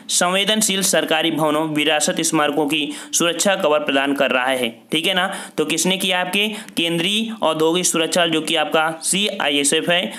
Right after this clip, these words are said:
इसने आपका ये, आ, जो परेड लॉन्च की है, ठीक है। चलिए, नेक्स्ट क्वेश्चन आपसे यहाँ पर कह रहा है, वह राज्य सरकार जिसके द्वारा परिवार नियोजन को बढ़ावा देने हेतु सारथी संध्या वाहिनी पहल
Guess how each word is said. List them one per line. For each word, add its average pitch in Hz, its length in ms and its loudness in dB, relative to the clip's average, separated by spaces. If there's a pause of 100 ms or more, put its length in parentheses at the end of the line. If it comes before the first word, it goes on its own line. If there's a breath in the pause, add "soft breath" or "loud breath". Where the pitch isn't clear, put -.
(160 loud breath)
इसने 170 340 0
आपका 156 760 -2
ये, 156 280 -2 (300 loud breath)
आ, 139 200 4
जो 143 140 0
परेड 147 340 0
लॉन्च 139 280 0
की 131 120 0
है, 127 60 0
ठीक 175 200 -2
है। 214 280 -4 (100)
चलिए, 131 440 0 (200 loud breath)
नेक्स्ट 165 240 2
क्वेश्चन 175 260 0
आपसे 170 200 0
यहाँ 165 120 2
पर 165 140 2
कह 165 140 0
रहा 160 140 2
है, 175 200 -2 (340)
वह 196 420 2
राज्य 170 480 0
सरकार 151 760 2
जिसके 160 480 0
द्वारा 165 440 2 (100)
परिवार 160 480 2
नियोजन 160 460 2
को 160 160 2
बढ़ावा 147 480 2
देने 165 280 0
हेतु 143 380 0 (320 loud breath)
सारथी 180 600 2
संध्या 165 520 2
वाहिनी 151 640 2
पहल 156 540 0